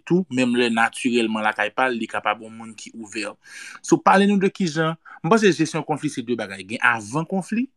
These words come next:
Gen pandan konfli, e gen aprè konfli, donk twa bagay m ta renmen nou f on ti pale de sa pou moun k ap koute yo kapab pran kèlke konsèy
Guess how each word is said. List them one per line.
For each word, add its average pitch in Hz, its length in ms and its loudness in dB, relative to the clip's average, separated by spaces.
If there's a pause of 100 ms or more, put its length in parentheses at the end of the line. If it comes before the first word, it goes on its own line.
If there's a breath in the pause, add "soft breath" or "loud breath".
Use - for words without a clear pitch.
(440)
Gen 135 240 2
pandan 123 320 0
konfli, 147 480 -2
e 139 80 0
gen 127 240 -2
aprè 139 320 2
konfli, - 400 -8
donk - 220 -20
twa 143 240 6
bagay 107 320 -14 (500 soft breath)
m 160 100 -6
ta 190 120 6
renmen 170 200 -2
nou 139 80 -2
f - 140 -10
on 117 60 -6
ti - 140 -16
pale 117 460 -2
de 113 160 -10
sa 120 460 -4 (120)
pou 127 140 -10
moun 113 220 -10
k 104 80 -10
ap - 100 -16
koute 123 380 -12
yo 113 100 -6 (440 soft breath)
kapab 123 340 0
pran 113 160 -12
kèlke 107 320 -10
konsèy 113 420 -6